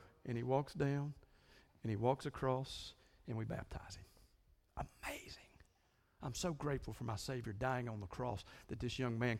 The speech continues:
could profess his faith in Jesus Christ. It's cool. It's amazing. Isn't that amazing? Isn't that amazing? Yeah, yeah, come on. That's amazing.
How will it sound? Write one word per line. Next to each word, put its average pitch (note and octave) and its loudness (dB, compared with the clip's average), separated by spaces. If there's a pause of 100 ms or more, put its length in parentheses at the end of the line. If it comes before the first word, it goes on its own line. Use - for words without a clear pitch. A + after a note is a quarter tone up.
could - -10
profess A#2 0
his - -4
faith A#2+ -2
in G2 -4
Jesus G#2 -4
Christ. - -8 (1300)
It's - -16
cool. F3 4
It's - -6
amazing. A#3+ 10
Isn't D4+ 12
that E4 12
amazing? D4+ 12 (560)
Isn't C#4+ 4
that A#3+ 6
amazing? B3 0 (320)
Yeah, C#4+ 12
yeah, B3 12
come C#4 10
on. C#3 12
That's A3+ 12
amazing. A3+ 12